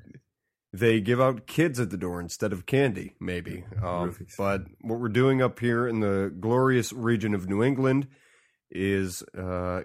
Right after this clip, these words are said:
Speaker 1: giving out candy, relishing the fact that, uh, uh, I cannot do these things anymore without being criminally prosecuted. So I'm going to,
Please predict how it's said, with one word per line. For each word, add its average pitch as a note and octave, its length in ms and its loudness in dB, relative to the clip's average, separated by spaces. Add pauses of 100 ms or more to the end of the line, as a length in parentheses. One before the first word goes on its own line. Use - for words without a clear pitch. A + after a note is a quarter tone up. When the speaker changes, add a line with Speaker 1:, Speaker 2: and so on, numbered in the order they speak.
(140)
Speaker 1:
giving D3 260 4
out D#3+ 160 4
candy, C3+ 520 4
relishing A#2 960 0 (560)
the F#2 100 -10
fact G2 440 -2
that, F#2 260 0 (160)
uh, E2 440 -6 (680)
uh, E2 260 -10
I G2 140 -2
cannot G#2+ 320 0
do C3 180 6
these E3 220 4
things G2 240 0
anymore F2 400 -8
without F#2 400 -2
being G2+ 480 0 (360)
criminally C3 560 4
prosecuted. G2+ 840 -2 (400)
So F#2+ 460 0
I'm G#2+ 240 -2
going A2+ 320 4 (120)
to, G2 420 0